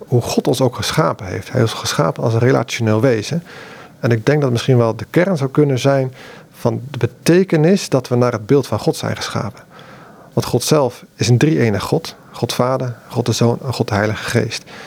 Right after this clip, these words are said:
En ze verhouden zich tot elkaar. Ze hebben een relatie, eh, tot elkaar. En als wij geschapen zijn naar het beeld van God, wil dat ook zeggen dat wij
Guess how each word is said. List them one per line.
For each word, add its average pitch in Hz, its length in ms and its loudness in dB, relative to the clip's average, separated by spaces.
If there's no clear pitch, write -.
En 123 60 -4
ze 113 120 2
verhouden 120 360 -2
zich 107 140 -10
tot - 160 -10
elkaar. 107 320 -2
Ze - 80 -2
hebben 113 280 4
een 107 60 2
relatie, 110 540 0
eh, - 80 -6
tot - 160 -2
elkaar. - 440 -2
En 113 80 0
als 113 100 2
wij 120 120 2
geschapen 139 460 -2
zijn 117 120 0
naar 107 120 2
het 113 200 -4
beeld 117 180 2
van - 140 -4
God, 147 240 0
wil 127 120 0
dat 110 180 -2
ook 135 160 -2
zeggen 117 260 2
dat 110 200 0
wij 113 260 0